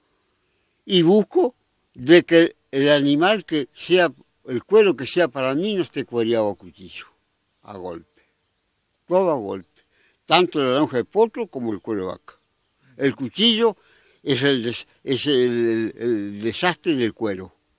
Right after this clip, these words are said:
El cuchillo que marca a donde se cuerea el animal que está pegado al animal y marca el cuero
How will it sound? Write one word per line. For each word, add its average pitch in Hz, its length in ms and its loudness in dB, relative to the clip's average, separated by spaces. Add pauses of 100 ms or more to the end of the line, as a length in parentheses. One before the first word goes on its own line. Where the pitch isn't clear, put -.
(320)
El 123 160 -8
cuchillo 185 480 0
que 160 120 -2
marca 165 460 0 (280)
a 127 140 -4
donde 139 280 -4
se 135 180 -8
cuerea 165 400 -2
el 170 80 0
animal 143 380 -2
que - 80 -16
está 135 200 -10
pegado 135 380 -4
al 131 100 -2
animal 120 420 -4
y 117 100 -4
marca 156 440 -2
el 123 120 -4
cuero 240 440 4